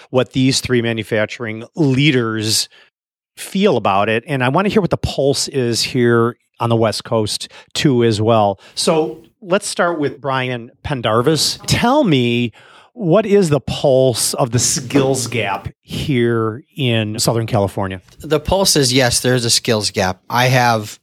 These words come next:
Speaker 2: I run manual machines, so those are typically older fellas. They're
Speaker 1: Yeah,
Speaker 2: older
Speaker 1: yeah.
Speaker 2: guys, and they're great at what they do. In the C N C world, it's,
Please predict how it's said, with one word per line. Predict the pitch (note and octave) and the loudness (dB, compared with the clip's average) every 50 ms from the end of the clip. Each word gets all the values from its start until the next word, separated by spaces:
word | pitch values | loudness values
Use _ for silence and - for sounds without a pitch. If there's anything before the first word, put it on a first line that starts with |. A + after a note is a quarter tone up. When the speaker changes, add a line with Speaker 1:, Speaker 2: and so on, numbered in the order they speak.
| _ _ - _ _ - - | _ _ -20 _ _ -12 -6
Speaker 2:
I | A2 A2+ | -4 -2
run | A2 A2 A2 A2+ G#2+ - | -2 -2 -2 -4 -4 -4
manual | A2 A#2 A2 A2+ A#2 A2+ | -2 -2 -2 -2 -2 -2
machines, | A#2 A2+ - - C3 A#2+ A#2 A#2 A#2+ A#2+ | -2 -2 0 0 0 2 2 0 0 0
so | - - B2 A2 G#2 G#2 | 0 2 2 0 0 -2
those | G2+ - A#2+ A#2 A#2+ A2+ | -4 -4 -2 -2 -2 -2
are | A#2+ A#2+ | -4 -6
typically | A2+ - C#3+ C3 - D3+ - D3+ D3 C#3 | -6 -6 -6 -4 -4 -4 -4 -2 0 0
older | C#3 E3 F#3+ G#3 | 0 0 0 -2
fellas. | - - A#2 G2 E2 F2 G2+ - - - - - | -2 0 -2 -2 -2 -4 -6 -8 -8 -8 -10 -8
They're | - A#2 A2 | -2 0 2
Speaker 1:
Yeah, | A#2+ D3 | 2 4
Speaker 2:
older | A#2+ A2+ A#2+ | 2 2 0
Speaker 1:
yeah. | B2 | 2
Speaker 2:
guys, | C#3 C3+ C#3 D#3 E3+ E3 - - | 2 2 2 2 0 0 -2 -2
and | C3+ B2 A#2+ A#2 A2 - - - - _ | -2 -2 -2 -4 -8 -10 -16 -20 -18 _
they're | - B2 G#2 | -6 -6 -6
great | G2+ G2+ - A2+ A#2 A2+ B2 C3+ | -6 -4 -2 0 0 2 2 0
at | C#3+ | 0
what | B2+ C#3 C3+ | -2 -2 -2
they | - C#3+ C3 | -2 -2 -2
do. | A#2 A2+ C3 C3+ C#3+ D3+ D#3+ E3+ E3+ E3 - - _ _ _ - | -2 -2 -2 0 0 0 -2 -4 -6 -8 -14 -20 _ _ _ -12
In | - A#2+ A#2+ | -8 -4 -4
the | A2 G#2 | -2 0
C | - - - C3+ C3 | 0 0 0 0 0
N | C3+ | 0
C | C3 - - D#3 | -2 0 0 0
world, | D3 C3+ C#3 C#3+ C#3+ C#3+ D3+ D3+ C#3 B2+ | 0 2 2 2 2 2 2 0 0 -2
it's, | A2 - - - | -2 -2 -2 -2